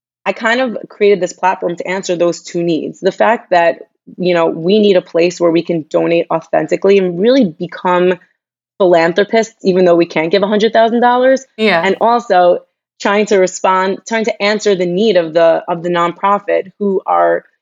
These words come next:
Speaker 1: you know, begging for funds when they should be able to have monthly support.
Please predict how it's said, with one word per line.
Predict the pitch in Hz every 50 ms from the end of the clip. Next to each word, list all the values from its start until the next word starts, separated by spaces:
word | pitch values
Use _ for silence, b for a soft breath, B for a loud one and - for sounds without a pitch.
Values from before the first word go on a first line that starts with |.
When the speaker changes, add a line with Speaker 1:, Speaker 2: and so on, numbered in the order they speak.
| _ _
Speaker 1:
you | - 202 196
know, | 175 170 165 165 170 175 _ _ _ _ -
begging | 202 196 208 220 196 160 165 156 151 156 156 151 165 160 156 _ _ _ _ _ _ -
for | 202 185
funds | 175 - - 208 202 202 175 156 151 156 160 156 151 - - -
when | - 175 175 180 175 175 175 175 170 - 175
they | 180 185 175
should | 165 - - 214 202 170
be | 190 180 180
able | 185 175 175 156
to | - -
have | 165 - - 170 - 208
monthly | 185 175 175 180 185 185 185 190 180 - - 151 156 151
support. | - - - - _ - - - - - _